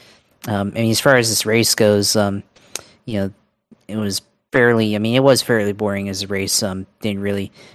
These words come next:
catch too much of it until maybe about twenty-five laps in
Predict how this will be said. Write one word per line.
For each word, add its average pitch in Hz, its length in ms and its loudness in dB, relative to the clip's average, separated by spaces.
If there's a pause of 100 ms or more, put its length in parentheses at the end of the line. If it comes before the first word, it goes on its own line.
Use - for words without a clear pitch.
(120)
catch - 260 2
too 117 160 -2
much 107 240 2
of 104 80 0
it 104 160 0
until 104 480 -2 (240)
maybe 107 320 -2
about 101 240 0
twenty-five 107 480 -2
laps 104 320 0
in 104 280 -4